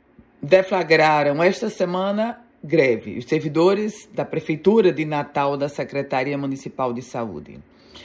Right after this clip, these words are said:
Os técnicos do Instituto Federal, aqui do Rio Grande do Norte, estão em greve desde o início do an-,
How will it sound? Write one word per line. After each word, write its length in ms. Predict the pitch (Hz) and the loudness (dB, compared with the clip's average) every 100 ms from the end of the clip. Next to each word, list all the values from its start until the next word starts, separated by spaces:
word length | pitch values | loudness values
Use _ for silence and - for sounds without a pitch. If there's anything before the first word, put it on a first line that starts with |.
| - - - - | -20 -20 -12 -4
Os 160 | 190 | -2
técnicos 680 | - 220 240 - 180 160 160 | 4 4 4 -2 -2 -2 -4
do 100 | 156 | 2
Instituto 580 | 214 214 220 - 262 254 | 2 2 -2 -4 -6 -4
Federal, 840 | 240 208 208 202 208 226 285 - - _ - | -2 0 2 4 4 4 0 -6 -18 _ -18
aqui 300 | - - 226 | -6 2 6
do 100 | 240 | 8
Rio 140 | 226 | 6
Grande 320 | 196 208 202 | 6 4 4
do 140 | 196 190 | 2 6
Norte, 420 | 185 214 269 269 | 8 8 6 0
estão 220 | 226 196 | -2 0
em 100 | 185 | 2
greve 420 | 175 180 180 170 | 6 8 8 4
desde 380 | 156 175 190 190 | 4 8 8 6
o 20 | |
início 340 | 185 180 185 208 | 0 0 -2 -2
do 160 | 190 | 0
an-, 200 | 175 151 | 0 0